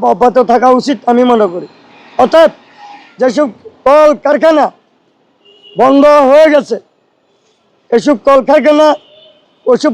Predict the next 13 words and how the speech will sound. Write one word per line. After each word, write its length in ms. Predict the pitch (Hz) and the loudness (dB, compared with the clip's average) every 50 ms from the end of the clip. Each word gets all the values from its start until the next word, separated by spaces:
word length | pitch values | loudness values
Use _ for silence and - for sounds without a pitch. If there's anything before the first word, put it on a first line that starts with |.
| 208 202 | -2 -4
বিদ্যুৎ, 380 | 269 240 190 175 294 320 311 220 - _ _ _ _ _ - - - _ _ | -4 -4 -2 0 0 0 0 -2 -6 _ _ _ _ _ -20 -20 -20 _ _
ওসব 220 | - 247 196 285 294 220 | -4 -2 0 0 0 2
জায়গা 180 | 294 285 277 285 277 - | 2 2 2 0 0 0
সাপ্লাই 300 | 269 277 208 226 294 294 | -2 -2 0 0 0 0
দিয়ে 180 | 240 269 294 302 320 240 - | 0 0 0 0 0 0 0
কর্মস্থানের 580 | - 262 233 254 262 - - 285 285 294 285 220 | -2 -2 -2 -2 -4 -2 -2 -2 0 0 0 0
ব্যবস্থা 300 | 254 247 240 240 - 285 277 - - | 0 -2 -2 -2 -2 -4 -4 -4 -4
করে 160 | - 254 269 254 196 262 | -2 -2 -2 0 0 0
দিলে 180 | 262 262 294 311 302 - - - - - - - - - 233 | 2 2 2 2 0 -2 -10 -20 -20 -20 -20 -20 -14 -10 -6
আমার 180 | 247 247 269 277 | -4 -2 -2 0
মনে 240 | 269 277 269 269 294 302 | 0 0 0 2 2 2
হয় 200 | 294 302 302 285 247 - - - _ _ _ _ - | 2 2 2 0 -2 -6 -14 -20 _ _ _ _ -6
এটাই 260 | 247 233 294 294 | -2 0 2 0